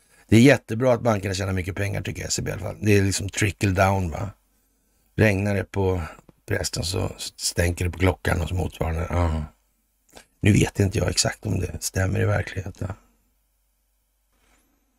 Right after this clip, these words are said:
Jag vet att, att det inte stämmer. Faktiskt. Ja. Och kungahuset går från klarhet till klarhet och man, eh, vis-, det visar sig nu att,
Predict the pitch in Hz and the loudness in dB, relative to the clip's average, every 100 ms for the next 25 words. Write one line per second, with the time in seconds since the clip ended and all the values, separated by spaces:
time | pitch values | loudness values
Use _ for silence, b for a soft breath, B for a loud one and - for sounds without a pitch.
0 | _ _ _ _ _ _ _ - - 101 | _ _ _ _ _ _ _ -20 -2 2
1 | 92 87 92 87 87 - 95 90 82 - | 2 0 -2 -4 -6 -6 -6 -4 -4 -4
2 | 95 - B B B _ - - - - | -6 -6 B B B _ -14 -12 -10 -12
3 | - - _ _ _ _ _ _ _ - | -14 -20 _ _ _ _ _ _ _ -14
4 | b b b b b b b _ - - | b b b b b b b _ -4 -2
5 | - - - - - 107 92 71 - _ | 0 0 -2 -10 -2 2 2 2 -8 _
6 | _ _ _ _ _ _ _ _ _ _ | _ _ _ _ _ _ _ _ _ _
7 | _ _ 143 143 165 139 117 120 113 - | _ _ 4 6 6 6 6 4 2 2
8 | 110 113 127 113 113 104 98 - 123 113 | 0 2 4 4 4 2 2 2 4 6
9 | 92 90 98 117 123 113 139 185 185 160 | 4 0 0 2 4 6 6 6 2 0
10 | 143 131 127 107 107 - - - 80 78 | 2 2 0 -2 -6 -8 -8 -8 -8 -8
11 | 80 69 71 62 62 - - 123 117 - | -8 -10 -10 -12 -16 -16 0 6 6 6
12 | 123 127 117 110 104 110 104 98 - | 4 6 6 4 2 4 6 6 2